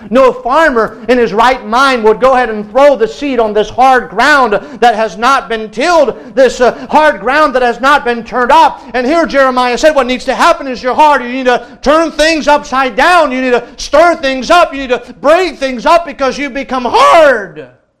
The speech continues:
And then you can receive the seed."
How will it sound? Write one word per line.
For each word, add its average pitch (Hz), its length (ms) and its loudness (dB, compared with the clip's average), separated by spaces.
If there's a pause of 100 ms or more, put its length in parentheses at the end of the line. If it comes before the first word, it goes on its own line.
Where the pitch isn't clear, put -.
(2250)
And 143 220 -4
then 185 220 2
you 175 100 -6
can 170 180 -4
receive 160 460 -4
the 151 100 -6
seed." 110 460 -8